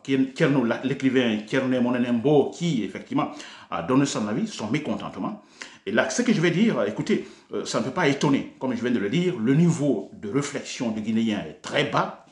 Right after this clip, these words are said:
très, très bas. Alors, euh, donc, ça ne peut pas étonner que les gens s'attaquent à ce monsieur, mais qui, <laughs> heureusement, c'est un intellectuel, lui. Alors, euh, écoutez, ça ne dit absolument rien.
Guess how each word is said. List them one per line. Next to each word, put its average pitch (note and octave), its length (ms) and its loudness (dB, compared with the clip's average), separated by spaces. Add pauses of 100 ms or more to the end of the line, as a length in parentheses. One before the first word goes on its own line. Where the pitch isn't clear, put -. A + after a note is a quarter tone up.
très, C3+ 220 -6
très - 240 -4
bas. - 400 0 (580)
Alors, B2 680 2
euh, G2+ 320 -8
donc, A2 220 -6
ça - 100 -8
ne - 40 -14
peut A2 60 -12
pas A#2+ 140 -4
étonner A#2 480 -2
que A2+ 100 -6
les F2+ 360 -4
gens G#2+ 180 -4
s'attaquent - 560 -10 (100)
à - 40 -16
ce - 160 -14
monsieur, - 320 -8 (260)
mais E2+ 120 -12
qui, - 300 -10 (220)
<laughs> - 240 -10
heureusement, C#3 560 2
c'est - 240 -10
un A#2 120 2
intellectuel, A#2+ 560 0
lui. G#3+ 200 0 (500)
Alors, G#2+ 460 -2
euh, - 360 -10
écoutez, - 500 -6
ça - 220 -10
ne F2+ 120 -6
dit A2 180 -2
absolument F2+ 520 -6
rien. C#3+ 280 -4